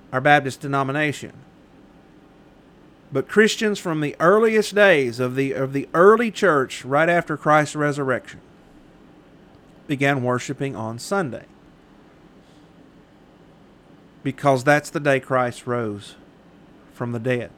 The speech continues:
So are we bound to a Saturday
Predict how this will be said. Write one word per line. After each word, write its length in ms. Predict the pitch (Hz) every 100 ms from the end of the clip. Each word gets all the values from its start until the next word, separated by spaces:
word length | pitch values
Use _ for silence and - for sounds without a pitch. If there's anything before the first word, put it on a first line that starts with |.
| - - - - - - - - - - - - - - - - - - - - - -
So 200 | 143 131
are 240 | 143 180 196
we 200 | 180 156
bound 640 | 131 147 170 208 208 190 - _ -
to 540 | 170 160 156 147 135 - - _ -
a 100 | 120
Saturday 720 | - 165 170 175 170 160